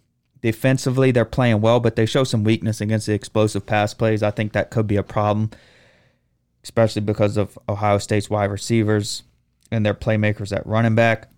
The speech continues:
Um, Ohio State's averaging very good as well, five point five points per opportunity, and they're running the ball well, three point seven line yards per rush after they kinda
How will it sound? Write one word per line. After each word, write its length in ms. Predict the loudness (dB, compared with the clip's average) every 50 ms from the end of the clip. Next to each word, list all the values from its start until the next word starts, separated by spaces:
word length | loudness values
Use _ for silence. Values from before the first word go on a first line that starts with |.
| _ _ _ _ _ _ _ _ _ _ _ _ _ _ _ _ -4
Um, 420 | 0 2 2 4 2 2 0 -2 -4 -10 _ _
Ohio 360 | -6 -2 0 2 4 4 2
State's 400 | 2 0 -2 0 0 0 0 -2
averaging 640 | -2 0 2 2 2 2 0 -2 -2 -2 -2 -2 -4 -8 _ _ -4
very 240 | 0 0 2 2
good 260 | 2 0 0 0 0 -2
as 160 | -4 -4 -2
well, 260 | 0 0 2 2 0
five 300 | 0 0 0 0 0 -2
point 200 | -2 -4 -4 -2
five 420 | -2 0 2 2 0 -2 -4 _
points 260 | -8 -4 -4 -4 -4 -4
per 160 | -2 -2 0
opportunity, 800 | 0 0 -2 -6 -8 -4 -2 -2 0 0 0 0 0 -2 -2 -4 _ _ _ _ _ _ _ _ _ _
and 120 | -2 0 2
they're 140 | 2 2
running 280 | 2 2 2 2 2 2
the 60 | 0
ball 300 | 0 2 2 2 2 4
well, 200 | 4 4 2 2
three 220 | 0 0 -2 -2 -2
point 280 | -2 -4 -4 -4 -4
seven 520 | -4 -2 0 0 0 0 0 -2 -2 -4 -6 _ _ _ _ _ _ _ _
line 280 | -6 -2 0 2 2 2
yards 260 | 2 2 2 0 -2
per 160 | -4 -4 -2
rush 280 | 0 2 2 2 2 0
after 240 | 0 -2 -2 -2 -2
they 140 | -2 -2 -4
kinda 480 | -4 -2 -2 0 0 0 0 -2 -2